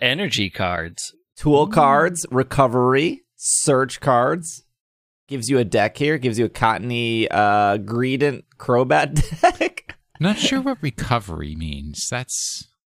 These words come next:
Speaker 2: Like
Speaker 3: a new
Speaker 2: healing yourself?
Speaker 3: concept. I, I guess.
Speaker 1: Step one was the main deck. Step two was tools. Step three was recovery cards. Step four, draw and search cards. And step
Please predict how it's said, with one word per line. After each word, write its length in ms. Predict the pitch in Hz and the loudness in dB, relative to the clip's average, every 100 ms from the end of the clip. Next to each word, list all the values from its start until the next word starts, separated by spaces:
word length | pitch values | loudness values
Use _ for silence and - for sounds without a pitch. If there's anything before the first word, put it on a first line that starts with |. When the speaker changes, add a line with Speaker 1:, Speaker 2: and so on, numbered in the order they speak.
| _ | _
Speaker 2:
Like 200 | 220 269 | -10 -8
Speaker 3:
a 40 | - | 0
new 40 | |
Speaker 2:
healing 260 | 160 156 185 | 0 2 0
yourself? 280 | 208 - 302 | -2 2 2
Speaker 3:
concept. 300 | 370 - - _ _ _ - | 0 -6 -20 _ _ _ -6
I, 280 | 123 104 104 | -4 -2 -4
I 40 | |
guess. 680 | 98 110 113 127 - - - _ _ | -2 -2 -4 -6 -10 -10 -14 _ _
Speaker 1:
Step 300 | - 165 180 | -4 -2 -2
one 380 | 190 170 139 147 | -2 0 0 -2
was 160 | 156 135 | -8 -6
the 120 | 143 | -4
main 320 | 131 117 117 | -2 -4 -4
deck. 260 | 117 113 - | -2 -4 -4
Step 280 | - 110 - | -8 -8 -8
two 260 | 143 139 | -6 -6
was 180 | 160 156 | -6 -8
tools. 500 | - 139 110 110 120 | -6 -4 -4 -4 -6
Step 200 | - 113 | -6 -8
three 160 | - 139 | -6 -6
was 200 | 127 101 | -6 -10
recovery 440 | 95 120 143 92 | -6 -4 -4 -8
cards. 360 | 87 95 92 - | -8 -8 -8 -6
Step 220 | 131 117 | -6 -4
four, 280 | 135 143 123 | -2 0 -2
draw 320 | 110 131 135 | 0 2 2
and 120 | 110 | -2
search 380 | - 143 165 - | -4 -4 -4 -6
cards. 300 | 107 90 - | -6 -6 -8
And 120 | 101 | -14
step 260 | - 120 | -6 -4